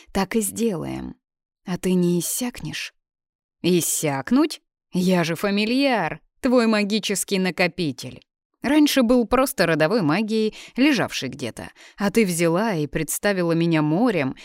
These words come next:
жизнь дала. Да я, да мы таких дел наворотим".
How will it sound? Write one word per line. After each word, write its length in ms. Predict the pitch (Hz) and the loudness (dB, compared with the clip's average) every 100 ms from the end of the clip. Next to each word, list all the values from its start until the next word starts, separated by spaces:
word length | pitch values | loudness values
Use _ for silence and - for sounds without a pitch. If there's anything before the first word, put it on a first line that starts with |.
| - | -10
жизнь 600 | 165 151 156 247 214 175 | -6 -2 2 2 2 0
дала. 500 | 160 156 156 147 143 _ - - - | 2 0 0 -2 -4 _ -20 -20 -12
Да 220 | 151 190 | -2 0
я, 440 | 202 254 277 226 - _ | 0 -2 -2 -4 -10 _
да 340 | - 175 233 233 | -8 0 0 4
мы 460 | 254 294 269 233 - - - _ - | 4 6 4 0 -6 -18 -20 _ -2
таких 880 | 247 190 - 233 226 214 185 185 147 | -2 -2 -6 0 2 2 0 -2 -4
дел 480 | 180 196 170 151 | -2 0 2 0
наворотим". 960 | 143 139 139 147 165 - 185 151 - | 0 -2 -2 -2 -2 -4 -6 -8 -10